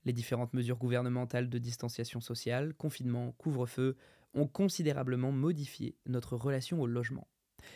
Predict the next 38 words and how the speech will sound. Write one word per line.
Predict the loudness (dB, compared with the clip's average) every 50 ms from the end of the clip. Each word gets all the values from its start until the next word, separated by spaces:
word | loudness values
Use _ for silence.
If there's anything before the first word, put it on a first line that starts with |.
| -20 -14 _
Pendant | 0 2 2 2 2
plus | 2 4 6
d'un | 8 10 10 10 10
an, | 10 8 6 2 0
notre | 2 2 2 4 4 2
habitation | 2 2 2 0 0 2 2 2
est | 2
devenue | 4 2 2 2 2 2 2
un | 0 0 2
lieu | 2 4 2 2 2
de | 0
travail, | -2 -2 0 2 2 0 0 -2 -8 _ _ -6
télétravail, | -2 -2 -2 -2 -2 0 0 2 2 2 2 0 -2 -2 -2
enseignement | -2 0 2 2 2 4 2
scolaire, | 0 0 2 2 2 4 2 0 -2 -2
à | -4 -4
distance | -4 -4 -6 -2 -2 0 0 -2 -4 -8 -16 _ -2 2
et | 2
un | 4 4
espace | 2 0 0 -2 -2
de | 0 -2
loisirs. | -2 -2 -2 -4 -6 -10 -12 -14 _ _ _ _ _ _ _ -20 -20 -18 -18 -18 -20 -20 -12 -2
Des | 4 4 6 6 6
usages | 6 6 6 6 6 8
nouveaux | 8 8 10 8 8 6 6 4 2 _ -10
qui | -2 0 0
ont | 0
conduit | 2 2 2 4 4
les | 2 2
Français | 0 0 -2 -4 -2 0 2 2
en | 2 2
quête | 0 0 -2 -2
de | -2 -2
bien-être | -2 0 0 0 0 0 -2 -4 -16 _ _ -20 -14 -4 0
à | 0 0 4 4
améliorer | 6 8 8 8 8 8 8 8 8 6 4 0 0 0
leur | 0 2 4
aménagement. | 4 2 2 2 0 -4 -4 -6